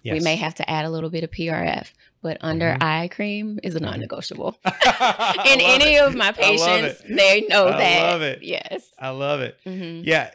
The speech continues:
Speaker 2: Um, we've talked about it on previous episodes of the podcast, but the P R F or P R P
Speaker 1: Mm-hmm.
Speaker 2: is a, um, it's a miracle worker. You know, so many of our,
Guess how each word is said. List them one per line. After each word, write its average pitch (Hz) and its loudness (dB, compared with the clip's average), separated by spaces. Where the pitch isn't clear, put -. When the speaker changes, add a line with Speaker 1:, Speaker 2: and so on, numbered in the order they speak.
Speaker 2:
Um, 139 -4
we've 160 -8
talked 175 -4
about 156 -6
it 135 -8
on 127 -12
previous 131 -8
episodes 120 -12
of 107 -18
the 110 -16
podcast, 117 -12
but 110 -16
the 110 -14
P 156 -12
R 123 -6
F 113 -12
or 107 -14
P 123 -14
R 110 -12
P 113 -16
Speaker 1:
Mm-hmm. 175 -16
Speaker 2:
is 117 -10
a, 104 -10
um, 95 -18
it's 156 -8
a 160 -4
miracle 113 -6
worker. 92 -12
You 113 -8
know, 110 -4
so 147 0
many 143 0
of 110 -4
our, 101 -4